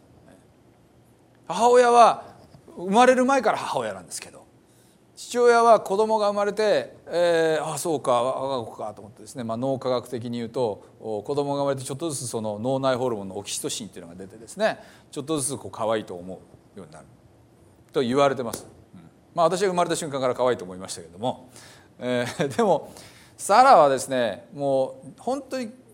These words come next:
この神様の力を彼女自身が実感したんですね。まあ、故に、この主なる神に対する信仰をしっかり持てたんじゃないか。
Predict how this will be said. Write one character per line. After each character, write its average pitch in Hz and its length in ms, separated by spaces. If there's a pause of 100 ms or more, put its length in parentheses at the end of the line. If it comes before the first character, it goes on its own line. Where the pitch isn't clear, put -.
(100)
こ 220 160
の 214 300 (180)
神 233 220
様 170 180
の 143 80
力 143 300
を 120 120
彼 - 280
女 208 140
自 233 260
身 226 60
が 135 80
実 117 280
感 247 240
し 233 80
た - 120
ん 175 80
で - 60
す - 100
ね。 214 140 (2250)
ま 151 60
あ、 - 20
故 254 260
に、 233 440 (1200)
こ 135 120
の 135 420
主 - 200
な 127 120
る 117 80
神 127 240
に 117 160
対 139 220
す 247 120
る 190 120
信 131 300
仰 123 520
を - 140
し - 180
っ - 40
か - 140
り 196 260
持 143 180
て 135 100
た 107 140
ん 104 40
じ 92 80
ゃ 92 40
な 95 120
い 95 60
か。 - 220